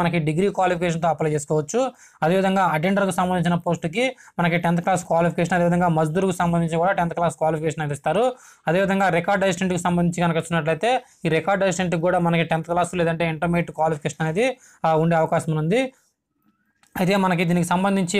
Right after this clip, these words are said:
ప్రతిపాదన అయితే మనకి పాలక మండలి నుంచి గవర్నమెంట్కి అయితే ప్రతిపాదన అయితే వెళ్ళింది. కానీ నిర్ణయం అనేది ప్రభుత్వం అనేది ఫైనల్గా తీసుకుంటుంది. ఆ ఫైనల్గా నిర్ణయం అనేది తీసుకొని దీనికి ఆమోద ముద్ర వేయగానే దీనికి సంబంధించిన నోటిఫికేషన్ అయితే రిలీజ్ అవుతుంది. ఇవి చాలా చాలా మంచి ఉద్యోగాలు.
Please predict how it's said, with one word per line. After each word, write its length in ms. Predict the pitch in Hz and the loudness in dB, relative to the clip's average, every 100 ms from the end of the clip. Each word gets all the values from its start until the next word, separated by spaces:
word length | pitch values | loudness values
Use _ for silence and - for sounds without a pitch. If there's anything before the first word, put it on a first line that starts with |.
| 190 | 0
ప్రతిపాదన 460 | 175 180 196 190 190 | 0 2 0 0 -2
అయితే 140 | 185 196 | -2 -2
మనకి 240 | 180 175 185 175 | -2 -2 -2 0
పాలక 240 | 175 185 180 | 0 0 0
మండలి 220 | 175 175 | 0 0
నుంచి 180 | 175 170 165 | -2 -4 0
గవర్నమెంట్కి 420 | 170 175 175 165 | 0 2 0 -2
అయితే 120 | 165 170 | -2 -2
ప్రతిపాదన 380 | 160 156 170 165 | -4 -2 -2 -2
అయితే 120 | 160 156 | -2 -2
వెళ్ళింది. 300 | 151 156 240 254 - | -2 -2 -2 -4 -8
కానీ 180 | 196 208 196 | -4 -2 0
నిర్ణయం 280 | 180 202 208 | 0 0 0
అనేది 200 | 202 202 202 | 0 0 0
ప్రభుత్వం 340 | 185 180 196 196 | 0 -2 0 0
అనేది 180 | 190 190 180 | 0 0 0
ఫైనల్గా 280 | 175 180 170 175 | 0 2 0 0
తీసుకుంటుంది. 460 | 170 151 156 208 285 143 - - | -2 -2 0 0 0 -4 -10 -2
ఆ 20 | 170 | 0
ఫైనల్గా 300 | 175 185 196 190 | 2 0 2 0
నిర్ణయం 240 | 175 190 196 | 2 2 2
అనేది 160 | 185 185 | 0 -2
తీసుకొని 280 | 175 - 202 175 | -4 -2 -2 0
దీనికి 220 | 180 170 175 | -2 0 2
ఆమోద 220 | 175 185 185 | 2 0 0
ముద్ర 160 | 180 175 170 | 0 0 2
వేయగానే 300 | 165 175 180 - - - | 2 2 0 -2 -8 -2
దీనికి 200 | 170 165 175 | 0 0 0
సంబంధించిన 420 | 185 196 190 185 170 | 2 2 0 0 0
నోటిఫికేషన్ 460 | 175 185 175 175 | 0 0 0 0
అయితే 100 | 165 156 | -2 0
రిలీజ్ 180 | 170 160 | 0 0
అవుతుంది. 280 | 156 160 240 269 - - 170 | 0 0 0 0 -8 -4 -2
ఇవి 100 | 165 | 0
చాలా 200 | 170 180 180 | 2 2 2
చాలా 160 | 190 180 170 | 2 2 2
మంచి 180 | 165 185 | 0 0
ఉద్యోగాలు. 460 | 170 160 156 160 226 | 0 0 2 2 2